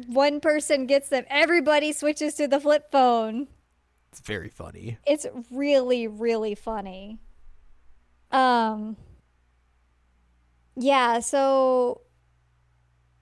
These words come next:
Speaker 1: there's also some, some other wild stuff that happens,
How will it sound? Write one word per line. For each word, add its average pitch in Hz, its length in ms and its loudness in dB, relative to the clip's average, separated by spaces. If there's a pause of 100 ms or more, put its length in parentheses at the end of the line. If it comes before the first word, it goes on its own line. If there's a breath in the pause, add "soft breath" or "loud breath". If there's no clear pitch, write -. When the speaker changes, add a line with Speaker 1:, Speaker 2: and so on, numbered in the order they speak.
(240)
Speaker 1:
there's 453 220 0
also 285 420 0
some, 220 480 -6
some 214 520 -10 (680)
other 226 300 -2
wild 214 460 -6
stuff 220 200 -12
that 214 100 -10
happens, 214 600 -10